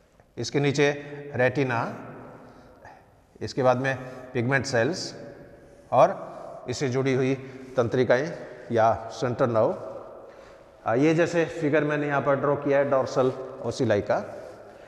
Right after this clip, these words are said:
अब इसमें जो कॉर्निया जो होती है, ये actual में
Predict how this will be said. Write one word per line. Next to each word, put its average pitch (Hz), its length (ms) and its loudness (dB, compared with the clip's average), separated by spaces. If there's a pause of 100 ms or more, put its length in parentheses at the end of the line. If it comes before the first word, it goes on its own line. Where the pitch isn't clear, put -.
(340)
अब 139 80 2
इसमें 190 300 2
जो 196 380 4
कॉर्निया 170 380 4
जो 185 160 2
होती 139 320 -2
है, 85 140 -2 (880)
ये 139 120 4
actual 175 220 0
में 185 260 0